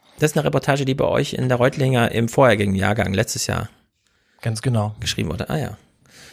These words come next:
Speaker 1: Na siehst du, weil wir haben vorhin angefangen mit, es kommt leider super selten vor in den Abendnachrichten Polen, obwohl das also ein wichtiges Nachbarland ist. Aber wenn das in Reutlingen sogar Thema ist, das ist natürlich, äh, super cool.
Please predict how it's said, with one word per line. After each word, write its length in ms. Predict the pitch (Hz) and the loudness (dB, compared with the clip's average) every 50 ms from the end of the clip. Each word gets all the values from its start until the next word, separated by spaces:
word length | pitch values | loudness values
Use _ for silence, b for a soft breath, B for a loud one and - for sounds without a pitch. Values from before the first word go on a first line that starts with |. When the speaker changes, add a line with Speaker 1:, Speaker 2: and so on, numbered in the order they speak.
| B | B
Speaker 1:
Na 120 | B 147 143 | B 2 4
siehst 160 | 139 120 - | 4 4 4
du, 80 | 113 104 | 4 6
weil 120 | 107 107 | 6 6
wir 100 | 113 120 | 6 6
haben 100 | 123 127 | 4 4
vorhin 260 | - 135 123 131 131 | 4 4 4 4 4
angefangen 480 | - - 123 127 127 - 120 120 120 120 | 2 2 0 0 0 0 2 2 4 4
mit, 300 | 117 117 117 117 - - | 4 4 4 2 -4 -2
es 240 | - 110 107 - - | 0 0 0 0 0
kommt 240 | - 131 135 - | 0 -2 0 4
leider 180 | - 120 123 123 | 4 4 4 4
super 220 | 131 131 135 131 | 2 2 0 2
selten 240 | 123 127 120 - - | 4 4 2 2 -2
vor 420 | - - 147 135 101 87 95 92 - | -2 0 2 2 2 2 -2 -4 -6
in 180 | - - 104 104 | -6 -4 -2 -2
den 120 | 98 98 | -2 -2
Abendnachrichten 600 | - - 113 117 120 113 110 110 107 110 - 101 | -2 -2 -2 -2 0 0 0 0 0 -4 -4 -6
Polen, 260 | - - 101 107 117 117 | -2 2 2 4 4 2
obwohl 220 | 104 - 101 101 | 2 2 0 0
das 240 | 110 110 - - - | 0 -2 -4 -6 -6
also 240 | - 101 104 107 101 | -4 -4 0 2 2
ein 100 | 104 107 | 2 2
wichtiges 320 | 120 127 - 110 107 - | 0 0 2 0 0 2
Nachbarland 440 | - 127 - - - 98 104 110 120 | 0 -2 0 0 -2 -2 -2 -2 -2
ist. 220 | 123 139 - - B B B B B B B | -2 -2 -2 -4 B B B B B B B
Aber 220 | - 104 107 107 | 2 4 4 4
wenn 140 | 120 127 123 | 4 4 4
das 160 | 123 117 - | 4 2 4
in 140 | - 120 113 | 0 0 2
Reutlingen 460 | - - 139 220 233 - 151 117 101 | 4 4 4 4 4 4 0 0 0
sogar 240 | - - - 98 92 | 2 2 2 0 2
Thema 260 | - 95 90 92 67 | 0 0 0 0 0
ist, 160 | 57 - - | -2 -2 -4
das 80 | - 104 | -4 -2
ist 40 | - | -2
natürlich, 500 | 107 - - - 95 98 - - - - | -4 -4 -4 -6 -6 -6 -8 -10 -10 -8
äh, 240 | - - 90 92 | -8 -6 -6 -6
super 300 | - - - - - - - - | -6 -6 -8 -8 -8 -10 -10 -8
cool. 180 | - 104 104 107 | -6 -6 -6 -6